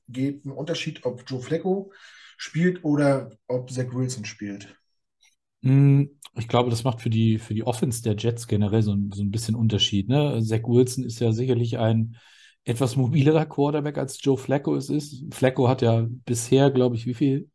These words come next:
Speaker 2: Über hundertfünfzig Passing Attempts in, in den drei Spielen. Das ist ja
Speaker 1: Kommt
Speaker 2: eine
Speaker 1: fast
Speaker 2: un-,
Speaker 1: hin, ja.
Speaker 2: ja, ja, irgendwie sowas, ne? Unfassbare Zahl. Ich hab das,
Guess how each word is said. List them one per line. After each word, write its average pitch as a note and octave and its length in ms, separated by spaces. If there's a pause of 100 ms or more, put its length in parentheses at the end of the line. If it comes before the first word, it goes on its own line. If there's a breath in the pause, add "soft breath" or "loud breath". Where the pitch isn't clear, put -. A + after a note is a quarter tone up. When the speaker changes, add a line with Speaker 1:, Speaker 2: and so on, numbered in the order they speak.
Speaker 2:
Über C#3+ 240
hundertfünfzig C#3+ 640
Passing C#3 280
Attempts D3+ 360
in, D3+ 240
in D3 160
den C#3+ 180
drei C#3 220
Spielen. D#3 440 (580 soft breath)
Das A2+ 140
ist B2+ 140
ja A#2+ 260 (360)
Speaker 1:
Kommt C3 180
Speaker 2:
eine B2 140
Speaker 1:
fast - 320
Speaker 2:
un-, - 60
Speaker 1:
hin, A2+ 120
ja. - 280 (240)
Speaker 2:
ja, C#3 80
ja, C3 180
irgendwie B2 240
sowas, A2 300
ne? A#2+ 140
Unfassbare C3 640
Zahl. B2+ 300
Ich A2 60
hab A#2 80
das, A2 220